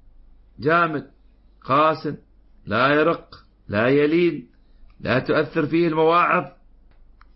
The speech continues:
لا يخشع، ومن نفس لا تشبع، مهما أوتيت من عرض الدنيا وحطامها فهي راغبة في الزيادة،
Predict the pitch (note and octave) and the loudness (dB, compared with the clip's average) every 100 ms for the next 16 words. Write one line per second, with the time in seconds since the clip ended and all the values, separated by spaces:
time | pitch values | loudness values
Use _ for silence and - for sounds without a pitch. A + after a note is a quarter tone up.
0 | _ - E3+ E3 B2+ - - - - _ | _ -4 0 2 0 -8 -14 -16 -20 _
1 | _ _ _ _ _ - - - C#3+ D#3 | _ _ _ _ _ -20 -20 -6 -2 0
2 | D#3 D3 G3 - G#3 F3+ G3+ G#3+ F3 C#3+ | 0 0 -2 -2 -2 0 0 0 -2 -6
3 | A#2 F#2+ - _ - _ - - - - | -6 -8 -8 _ -20 _ -20 -20 -14 -2
4 | F3+ E3 D3+ C3 D3+ C#3+ B2+ A#2 G#2 A2 | -2 2 0 0 -2 0 -2 -2 -2 -2
5 | G2+ C3+ B2+ G#2 F#2 C3+ B2+ A#2+ G#2+ G2+ | 0 0 0 -4 -2 -2 0 0 0 -2
6 | G2+ A#2+ B2 G#2+ F2 D#2 - _ - _ | -2 0 0 -2 -8 -10 -16 _ -20 _
7 | _ _ - - - C3+ D3 B2 A#2 D3+ | _ _ -20 -20 -4 0 2 2 2 2
8 | E3 C#3+ C#3+ C#3 C#3+ G#3 F3 B2+ B2+ C3 | 2 0 -2 -2 -2 -2 -4 -8 -2 0
9 | G#2+ F#2 - | 0 -2 -6